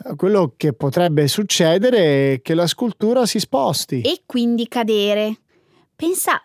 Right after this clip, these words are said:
Speaker 2: che basta ruotare o inclinare la scultura di appena quindici gradi per provocare la rottura delle caviglie,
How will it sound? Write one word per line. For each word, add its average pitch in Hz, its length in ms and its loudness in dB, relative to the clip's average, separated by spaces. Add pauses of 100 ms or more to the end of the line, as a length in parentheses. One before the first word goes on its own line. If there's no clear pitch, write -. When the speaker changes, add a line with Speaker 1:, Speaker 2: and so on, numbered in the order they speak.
(100)
Speaker 2:
che - 160 -4
basta 247 480 -2
ruotare 220 760 0 (400)
o 294 180 0
inclinare 294 760 0
la 202 140 0
scultura 175 840 -6 (140)
di 220 220 -4
appena 320 560 -2
quindici 285 680 -2
gradi 185 540 -6 (460)
per 214 280 -4
provocare 370 800 -2
la 381 200 0
rottura 262 480 -2
delle 196 300 -2
caviglie, 196 600 -4